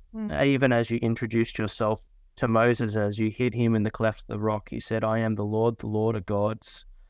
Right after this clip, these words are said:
Speaker 2: merciful and gracious, slow to anger, and abounding in steadfast love and faithfulness, forgiving iniquity, transgression, and sin." Uh, and Lord, that is what we have all experienced in the person and work of Jesus.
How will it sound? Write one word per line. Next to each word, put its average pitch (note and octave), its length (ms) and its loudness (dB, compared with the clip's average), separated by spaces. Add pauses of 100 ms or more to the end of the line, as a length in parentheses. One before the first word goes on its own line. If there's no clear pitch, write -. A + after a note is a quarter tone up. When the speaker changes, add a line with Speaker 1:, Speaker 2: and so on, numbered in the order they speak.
(340)
Speaker 2:
merciful A#2+ 640 2
and A#2 160 0
gracious, A2 400 0
slow A2 320 0
to - 200 -6
anger, G#2+ 360 0
and G#2 140 -2
abounding G#2+ 540 0
in G2+ 160 -4
steadfast G#2 720 -4
love A2 440 0
and G2+ 220 -2
faithfulness, F#2+ 1080 -4
forgiving A2+ 420 2
iniquity, G#2 480 0
transgression, G2 680 -4
and G2+ 180 -4
sin." F#2+ 320 -8 (1040)
Uh, G#2+ 120 -2
and A2 140 0
Lord, A#2 220 2
that A#2 180 4
is A#2 180 0
what A2+ 140 -2
we A2+ 120 2
have A2 160 -2
all G#2+ 240 0
experienced A2+ 880 -2
in G#2+ 160 -2
the G2 80 0
person G#2 360 -2
and G#2 100 0
work G2+ 220 -2
of G2+ 100 -8
Jesus. G2 680 -6